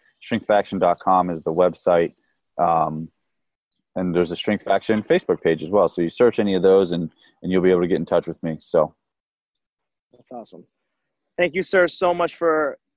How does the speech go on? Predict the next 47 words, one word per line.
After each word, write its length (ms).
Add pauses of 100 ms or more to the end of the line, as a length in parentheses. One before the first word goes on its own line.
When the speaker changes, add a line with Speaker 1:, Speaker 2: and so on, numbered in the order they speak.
(120)
Speaker 2:
taking 240
the 80
time 360
on 80
this 120
lovely 280
Friday 320
morning. 480 (320)
Um, 600
I 880
am 80
sure 240
this 160
won't 140
be 160
our 60
last 240
conversation 580
since 440
you 140
and 80
I 300
talk 240
all 80
the 60
time 340
and 180
on, 340
on 140
the 100
onlines. 640 (400)
But, 260
uh, 40
I 160
really 220
appreciate 360
you 60
taking 160
the 80
time, 240
Todd, 180
to 60
come 200
on. 200
This 200
is, 160
uh, 260